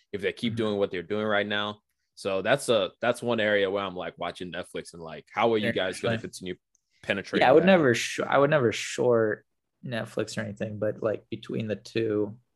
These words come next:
Speaker 1: Yeah.
Speaker 2: I just picked Disney.
Speaker 1: Yeah.
Speaker 2: It's actually funny. I actually switched out, uh, I'd watch, I don't know. The problem with Netflix is sometimes you run out of movies or,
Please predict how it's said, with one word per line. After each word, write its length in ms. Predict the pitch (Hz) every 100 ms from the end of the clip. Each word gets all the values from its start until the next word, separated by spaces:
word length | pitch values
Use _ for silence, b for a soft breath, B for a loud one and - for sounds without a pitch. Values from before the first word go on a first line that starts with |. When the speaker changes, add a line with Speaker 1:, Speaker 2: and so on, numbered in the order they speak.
| _
Speaker 1:
Yeah. 240 | - 98 - _ _ _ _ _ _ _ _
Speaker 2:
I 80 | 117
just 200 | 98 -
picked 180 | 110 101
Disney. 540 | 107 101 104 107 101 - _ _ -
Speaker 1:
Yeah. 180 | 90 - - _ -
Speaker 2:
It's 100 | 143
actually 280 | 139 135
funny. 240 | 117 127 120
I 160 | 120 123
actually 380 | 117 117 113
switched 380 | 104 - 117 -
out, 360 | 113 107 104 -
uh, 360 | 107 107 107 107 _ _ _ _ _ _ _ _ _ _ _ _ _ _ _ _ _ -
I'd 180 | 120 110
watch, 640 | 117 127 127 - - - - _ _ _ _ _ - - -
I 80 | 123
don't 80 | 98
know. 80 |
The 60 | 117
problem 280 | - 160 139
with 80 | 120
Netflix 380 | 120 - 113 113
is 100 | -
sometimes 720 | 110 104 110 107 101 - - -
you 80 | 117
run 180 | 117
out 140 | 113 104
of 60 |
movies 680 | 101 113 113 113 110 107 104
or, 380 | 107 101 98 98